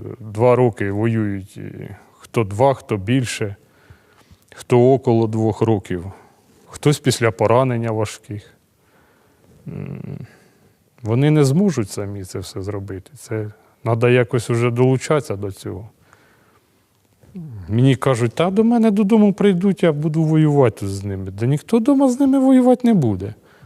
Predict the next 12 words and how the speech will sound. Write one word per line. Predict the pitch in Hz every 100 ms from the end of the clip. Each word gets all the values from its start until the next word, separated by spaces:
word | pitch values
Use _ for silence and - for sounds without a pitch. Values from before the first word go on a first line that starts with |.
| -
Дай | 147 180
Бог, | 208 185
щоб | 202
вони | 196 196
вспіли | 185 - 202 190
втікти. | 165 - - -
Я | 123 160
бачив, | 185 170 147
як | 135 110
в | 113
Бахмуті | 113 147 - 127 113
воювали. | 117 117 117 113 110 101